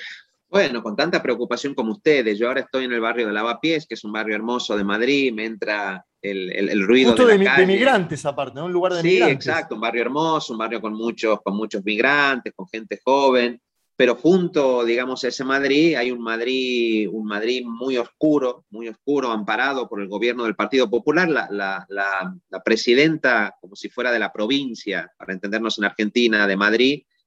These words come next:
Speaker 1: eh, es una mujer del Partido Popular que, que, que comparte prácticamente la ideología y el discurso de Vox. Es una mujer de extrema derecha dentro del propio Partido Popular, Isabel Ayuso.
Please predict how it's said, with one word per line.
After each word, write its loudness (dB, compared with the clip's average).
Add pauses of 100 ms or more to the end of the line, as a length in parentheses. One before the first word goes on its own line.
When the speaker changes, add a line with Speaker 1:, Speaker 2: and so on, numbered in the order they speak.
(220)
Speaker 1:
eh, 0
es -6
una -4
mujer -4
del -4
Partido -4
Popular -2
que, -6
que, -6
que -6
comparte -4
prácticamente -6
la 0
ideología 0
y 0
el 0
discurso -4
de 0
Vox. 0
Es -16
una -8
mujer -4
de 0
extrema 0
derecha 0
dentro -2
del -8
propio -6
Partido -2
Popular, 2
Isabel -2
Ayuso. -2